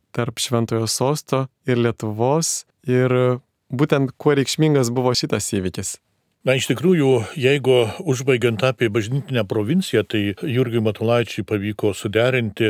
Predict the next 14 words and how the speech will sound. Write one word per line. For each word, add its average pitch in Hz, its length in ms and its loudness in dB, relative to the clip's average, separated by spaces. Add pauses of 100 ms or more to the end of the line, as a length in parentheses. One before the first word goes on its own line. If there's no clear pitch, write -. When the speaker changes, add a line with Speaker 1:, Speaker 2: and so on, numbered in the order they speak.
(140)
Speaker 2:
nuomonės 113 680 0
ir 104 160 -2
buvo 101 680 0
suformuota 120 880 2 (140)
Kaišiadorių 123 600 0
vyskupija. 117 720 -2
Na 139 160 2
ir 117 80 -4
žinote, 135 440 2
vyskupijų 127 840 0 (240)
projektą 127 640 2
tokį 120 320 -2
pristačiusi 117 800 0 (100)
popiežius 120 800 0